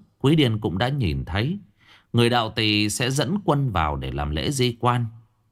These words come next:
Khi người đạo tỳ này bước vào thì nhận ra trong gian nhà lúc này mịt mù tăm tối,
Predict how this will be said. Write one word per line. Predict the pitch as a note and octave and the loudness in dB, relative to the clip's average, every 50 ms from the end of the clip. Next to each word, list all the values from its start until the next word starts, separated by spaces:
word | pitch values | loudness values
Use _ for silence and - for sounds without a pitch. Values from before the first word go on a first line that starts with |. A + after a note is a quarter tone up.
| _ _ _ | _ _ _
Khi | - - A#2 A2 G#2 | -6 0 2 2 2
người | G2 F2 D2+ | 2 2 0
đạo | C2+ C2+ B1+ A#1 | 0 -2 -4 -6
tỳ | - E2+ D#2+ C#2+ | -6 -6 -6 -4
này | C2+ C2+ C#2+ C#2 C#2 | -4 -4 -4 -4 -4
bước | B1+ C#2+ B2+ F3+ F#3 - | -2 -2 -2 -2 -2 -4
vào | - D2+ C#2 C2 C2 | -6 -6 -6 -6 -6
thì | - D2 | -8 -8
nhận | C2+ D2 D#2 - - - | -6 -6 -6 -6 -6 -6
ra | C#2+ G2 G2 G2 G2 - - - - - - - - - - - - - | -4 -2 -2 -2 -4 -8 -14 -20 -20 -20 -20 -20 -20 -20 -20 -20 -10 -4
trong | - D#3 C#3+ C#3 | -2 0 0 2
gian | C3 C3+ C3+ C3 A#2+ | 0 0 0 0 0
nhà | G#2 E2+ D2 C#2 C#2 | 0 -2 -2 -2 -4
lúc | D#2+ B2+ E3 - | -4 -4 -4 -2
này | - F2 D2+ C#2+ | -2 -2 -2 -2
mịt | C#2 C#2+ C#2 C2+ | -2 -4 -6 -6
mù | C#2+ D2+ C#2 C2+ C2 | -6 -6 -6 -6 -6
tăm | - G#2 G#2+ A#2 A2 | -6 -4 -4 -4 -2
tối, | A2 A2 A2+ C#3 E3+ G3+ | -2 -2 -2 -2 -4 -6